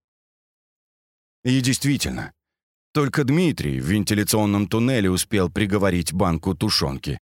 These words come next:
А вот у меня и Катюхи желудок уже давно воспроизводил утробные монотонные звуки. И почему мы не пообедали, когда ждали результата работы паровой машины? Наверное, из-за нахлынувших эмоций.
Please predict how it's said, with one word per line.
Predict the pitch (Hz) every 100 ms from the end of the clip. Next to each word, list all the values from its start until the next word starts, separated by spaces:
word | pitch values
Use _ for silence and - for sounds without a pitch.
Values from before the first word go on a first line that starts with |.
| _ _ _
А | 101
вот | 135 139
у |
меня | 139 147 147
и | 135
Катюхи | 143 - 190 - 175 117 69
желудок | 120 135 147 180 190 185
уже | 147
давно | 165 160 143 165 208
воспроизводил | 160 - 101 95 85 92 92 95
утробные | 98 98 85 92 85
монотонные | 90 104 92 87 85 92
звуки. | 92 87 69 - - _ _ _ _ _ _ _
И | 101
почему | 87 123 - 120 127
мы | 127
не | 117 120
пообедали, | - 117 117 131 113 101
когда | 110 101 110
ждали | 92 127 113
результата | 110 107 117 120 110 117
работы | 120 123 127
паровой | 98 131 127 139 139
машины? | 139 123 185 107 78 - _ _ _ _ -
Наверное, | 101 107 87 92
из-за | 95 82 107
нахлынувших | 113 107 107 98 90 - 101 120
эмоций. | 120 82 - 60